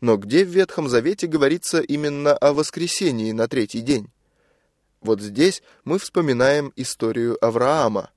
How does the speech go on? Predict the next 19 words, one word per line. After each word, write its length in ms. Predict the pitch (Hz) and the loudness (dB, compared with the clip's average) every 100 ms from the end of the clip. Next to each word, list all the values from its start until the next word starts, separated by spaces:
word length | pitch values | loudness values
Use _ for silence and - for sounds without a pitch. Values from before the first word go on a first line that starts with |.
| _ _ _ _ _ | _ _ _ _ _
Однажды 540 | 101 107 120 170 156 139 | -4 -2 0 0 0 0
Бог 220 | 165 - | -2 0
позвал 380 | 165 170 175 120 | 0 2 2 2
его: 340 | 107 107 - _ _ _ | -2 -4 -6 _ _ _
«Авраам!» 640 | 117 117 113 139 160 104 - _ _ _ _ | 2 4 4 2 -2 -4 -12 _ _ _ _
И 120 | 120 | -10
тот 200 | 113 110 | -4 -2
ответил: 520 | 127 - 160 120 101 - _ _ _ | -2 0 -2 -2 -6 -10 _ _ _
«Вот 360 | - 113 170 156 | -14 -2 -2 0
я». 280 | 107 90 - _ _ _ _ _ _ _ - | -2 -4 -6 _ _ _ _ _ _ _ -2
Тогда 320 | 107 110 127 | 0 2 2
Бог 260 | 117 123 | 2 -2
сказал 400 | - 151 151 151 | -2 0 2 2
ему: 360 | 110 110 90 82 _ _ _ _ | 0 -4 -6 -10 _ _ _ _
«Возьми 360 | 117 113 117 139 | 2 2 2 -4
сына 380 | - 165 185 117 | -2 -2 0 0
твоего 520 | 113 113 110 110 107 | 0 0 2 0 0
единородного, 920 | 104 113 113 113 127 147 110 107 85 - | -4 -6 -2 0 2 2 0 -4 -4 -6
Исаака, 640 | 101 - 104 107 120 - | -8 -6 0 2 2 -2